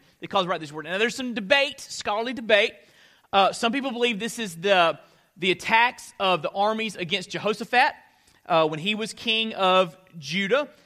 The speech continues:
And you read about that over, I think it's in, um, uh, Second Chronicles twenty. You read about that, that major battle and how God gave Jehoshaphat victory in that. There's another major battle, uh, that we read about, or, um,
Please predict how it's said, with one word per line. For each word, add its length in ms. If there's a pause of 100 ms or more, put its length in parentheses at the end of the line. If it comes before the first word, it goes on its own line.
(160)
And 100
you 80
read 140
about 160
that 120
over, 320
I 60
think 220
it's 160
in, 420
um, 640 (640)
uh, 240
Second 220
Chronicles 320
twenty. 300
You 140
read 140
about 260
that, 240 (220)
that 160
major 320
battle 240
and 80
how 120
God 300
gave 140
Jehoshaphat 640 (320)
victory 480
in 520
that. 440 (240)
There's 180
another 360
major 320
battle, 460 (920)
uh, 360
that 180
we 120
read 200
about, 400
or, 460 (180)
um, 500